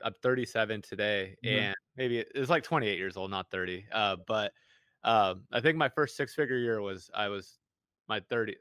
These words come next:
Speaker 1: thirty was my first six-figure year, and
Speaker 2: Wow. Yeah.
Speaker 1: um, I guess when I was younger, everybody has hopes and dreams, but, like,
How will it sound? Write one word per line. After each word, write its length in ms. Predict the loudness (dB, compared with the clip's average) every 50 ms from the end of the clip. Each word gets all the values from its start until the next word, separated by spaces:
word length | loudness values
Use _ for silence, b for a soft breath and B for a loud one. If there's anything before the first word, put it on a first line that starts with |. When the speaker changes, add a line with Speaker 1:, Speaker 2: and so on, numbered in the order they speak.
| _ _ _ _ _
Speaker 1:
thirty 240 | 2 2 4 2 0
was 240 | -2 -6 -6 -8 -8
my 100 | -10 -10
first 240 | -6 -4 -6 -6 -4
six-figure 380 | -6 -10 -8 -8 -8 -6 -4 -4
year, 280 | -2 -2 -2 -2 -4 -4
and 300 | -4 -4 -4 -4 -6 -8 -12 -10 -8 -6
Speaker 2:
Wow. 160 | -6 -6 -8 _ _ _ _ _ _ _ _ _ -14
Yeah. 140 | -12 -12 -12 -12 -16 _ _ _ _ -2
Speaker 1:
um, 360 | 0 2 4 4 2 0 -4 -8 _ _ _ _ _ 0
I 100 | 2 4
guess 360 | 6 6 6 4 2 -4 -6 -2
when 120 | 2 4
I 40 | 4
was 80 | 4 4
younger, 220 | 2 2 2 4
everybody 400 | 4 4 4 2 2 2 2 0
has 240 | 0 0 0 -2 0
hopes 300 | 0 0 0 0 -2 -4
and 120 | -8 -8
dreams, 440 | -8 -6 -6 -4 -4 -6 -8 -12 -8 -4
but, 160 | -4 -2 -2
like, 240 | -2 -2 -2 -4